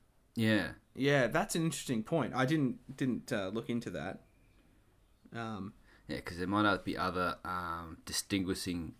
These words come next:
Speaker 1: distinguishing features of
Speaker 2: Mm.
Speaker 1: them.
Speaker 2: Mm.
Speaker 1: Um,
Speaker 2: Yeah,
Speaker 1: yeah.
Speaker 2: and, and I imagine that they're relatively, um, sexually dimorphic as well.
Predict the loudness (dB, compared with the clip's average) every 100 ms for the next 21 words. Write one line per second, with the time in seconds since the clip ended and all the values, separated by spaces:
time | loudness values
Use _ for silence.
0 | -12 -10 -4 -4 -2 0 0 -2 -4 -4
1 | -2 -2 -4 -6 -6 -12 -14 _ _ -4
2 | 0 2 2 -2 -10 -16 _ -20 _ _
3 | _ _ _ 0 0 0 -8 -12 -10 -10
4 | -12 -14 -18 _ -20 -20 _ _ _ _
5 | _ _ -2 -2 2 2 4 2 0 2
6 | 8 8 8 6 4 2 4 4 4 2
7 | -4 _ _ -20 -20 -12 -6 0 2 2
8 | 2 0 0 0 0 -2 -4 -12 _ _
9 | _ -20 -8 -2 0 0 -2 0 2 2
10 | 2 4 4 4 2 2 0 0 0 -2
11 | -2 2 2 0